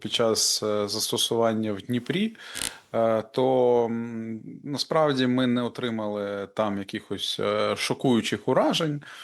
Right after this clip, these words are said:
Е, тому і тут це більше дійсно такий пропагандистський безпосередньо вплив. До речі, відзначу, що,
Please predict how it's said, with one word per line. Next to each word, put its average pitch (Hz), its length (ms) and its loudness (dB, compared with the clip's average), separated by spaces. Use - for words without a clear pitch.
Е, 120 260 2
тому 135 640 2
і 131 80 2
тут 160 340 0
це - 160 2
більше 120 420 -2
дійсно 113 320 -4
такий 104 280 -4
пропагандистський 117 800 2
безпосередньо 104 720 0
вплив. 98 400 -4
До 113 100 -4
речі, 139 380 4
відзначу, 123 560 0
що, 107 400 0